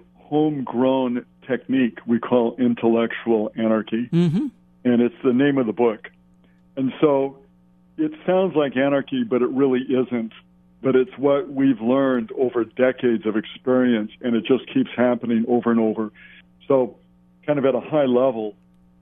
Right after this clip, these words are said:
Speaker 1: we have a group we call, you know, there's a few hundred people, maybe a hundred P H D level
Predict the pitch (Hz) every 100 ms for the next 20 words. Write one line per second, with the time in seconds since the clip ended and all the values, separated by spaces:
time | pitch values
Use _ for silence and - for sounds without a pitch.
0 | _ 131 127 135 120 107 117 135 139 -
1 | 127 - 127 127 120 135 127 110 110 117
2 | - 160 143 117 113 117 117 110 107 117
3 | 113 104 127 135 120 110 - 117 113 -
4 | 113 110 107